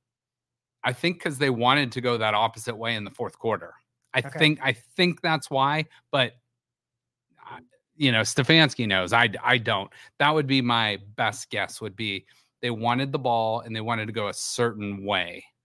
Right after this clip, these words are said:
Speaker 1: on the field.
Speaker 2: Okay.
Speaker 1: So, because then you give the, um, the opponent, you know, they get to, obviously they're always gonna take the ball if you defer in the second half, but,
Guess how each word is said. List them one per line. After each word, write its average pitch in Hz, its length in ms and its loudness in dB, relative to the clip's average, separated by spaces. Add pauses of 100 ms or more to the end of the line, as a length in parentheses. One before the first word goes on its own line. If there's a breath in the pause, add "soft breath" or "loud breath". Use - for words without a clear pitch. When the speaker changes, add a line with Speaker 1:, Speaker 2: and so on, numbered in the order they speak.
(340)
Speaker 1:
on 107 140 -4
the - 80 -10
field. 95 260 -8
Speaker 2:
Okay. 135 320 -12
Speaker 1:
So, 113 300 -2
because 113 360 -4
then 123 420 0 (300 loud breath)
you 120 120 -6
give 107 400 -4
the, 101 260 0
um, 92 460 -4
the 110 80 -6
opponent, 98 600 -6
you 110 100 -10
know, 95 140 -8
they 104 160 -6
get 98 160 -4
to, 98 200 -10 (240)
obviously 92 420 -6
they're 92 140 0
always 92 220 0
gonna 98 160 -8
take 104 180 -6
the 98 100 -10
ball 98 260 6
if - 120 -4
you 104 100 -2
defer 110 460 4 (320 soft breath)
in 117 80 2
the 107 60 2
second 107 300 2
half, 101 360 2
but, 98 260 4